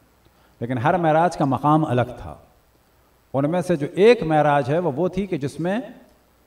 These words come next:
जनाब सैयदा सलामुल्लाह अलैहा का नूर सिदरतुल मुंतहा के एक दरख्त के फल के ज़रिए से अशरफुल अंबिया को अल्लाह सुब्हानहू व तआला की जानिब से मेज़बानी के तौर पर वो फल अशरफुल अंबिया को दिया गया,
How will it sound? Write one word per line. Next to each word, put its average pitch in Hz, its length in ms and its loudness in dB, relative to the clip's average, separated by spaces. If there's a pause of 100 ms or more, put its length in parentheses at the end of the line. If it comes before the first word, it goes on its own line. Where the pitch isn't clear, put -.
(600)
जनाब 139 360 0
सैयदा 143 460 0
सलामुल्लाह 131 540 0
अलैहा 127 300 0
का 170 320 -2 (240)
नूर 214 920 2
सिदरतुल 139 880 0
मुंतहा 131 600 0
के 175 160 -4
एक 110 160 -6
दरख्त 160 380 -2
के 190 80 2
फल 190 400 0
के 190 140 2
ज़रिए 147 320 2
से 170 120 0
अशरफुल 147 440 0
अंबिया 135 380 0
को 175 220 -2
अल्लाह 143 260 0
सुब्हानहू 135 460 -2
व 139 100 2
तआला 131 300 0
की 139 120 -4
जानिब 127 320 0
से 185 220 0 (720)
मेज़बानी 127 840 2
के 160 100 0
तौर 143 240 2
पर 185 180 0
वो 151 140 0 (100)
फल 175 140 0
अशरफुल 139 440 0
अंबिया 120 320 2
को 104 120 -4
दिया 87 240 -8
गया, 78 220 -16